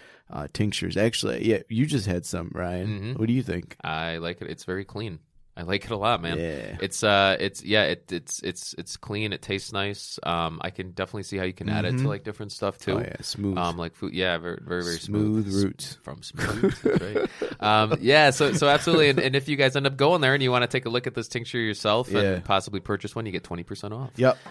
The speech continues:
Speaker 1: You
Speaker 2: Um, Jack twenty,
Speaker 1: Yep.
Speaker 2: right?
Speaker 1: Promo code Jack twenty.
Speaker 2: That's right.
Speaker 1: And, uh, I recommend the, uh, peppermint, uh, flavor. It's
Speaker 2: Cool.
Speaker 1: really good. You could just taste it. It's the after effect too. It's really good.
Speaker 2: Yeah, no, it's really
Speaker 1: Very
Speaker 2: nice.
Speaker 1: smooth.
Speaker 2: So that's an option. Uh,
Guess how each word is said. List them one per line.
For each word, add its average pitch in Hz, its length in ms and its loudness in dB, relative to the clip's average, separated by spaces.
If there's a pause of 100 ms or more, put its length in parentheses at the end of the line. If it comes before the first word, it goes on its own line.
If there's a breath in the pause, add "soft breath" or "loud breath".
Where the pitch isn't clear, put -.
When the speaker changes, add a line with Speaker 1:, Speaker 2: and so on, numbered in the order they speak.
(120 loud breath)
Speaker 1:
You - 80 0
Speaker 2:
Um, 87 460 0
Jack - 280 -4
twenty, 107 340 -6
Speaker 1:
Yep. 117 160 4
Speaker 2:
right? 101 220 -4
Speaker 1:
Promo 107 320 -2
code 101 260 -2
Jack 104 300 0
twenty. 117 400 0
Speaker 2:
That's - 180 -10
right. 101 60 -2
Speaker 1:
And, 104 220 0
uh, 98 260 2
I 107 100 0
recommend 104 640 2
the, 95 200 -4
uh, 90 160 0
peppermint, 98 720 -2
uh, 87 380 -4
flavor. 87 480 -6 (120)
It's - 100 -16
Speaker 2:
Cool. 101 100 -4
Speaker 1:
really 95 180 -2
good. 92 220 -6
You 87 40 -6
could 92 180 -6
just - 200 -12
taste - 300 -6
it. - 60 -4
It's - 80 -12
the - 100 -4
after - 280 -4
effect - 360 -10
too. - 180 -6
It's - 160 -18
really - 180 -10
good. - 180 -12 (100)
Speaker 2:
Yeah, 90 260 -2
no, 82 160 -10
it's - 180 -16
really 82 120 -8
Speaker 1:
Very 80 100 -4
Speaker 2:
nice. - 80 -6
Speaker 1:
smooth. - 320 -10 (180 loud breath)
Speaker 2:
So - 140 -10
that's 165 200 4
an 180 80 2
option. 180 440 4
Uh, 131 380 6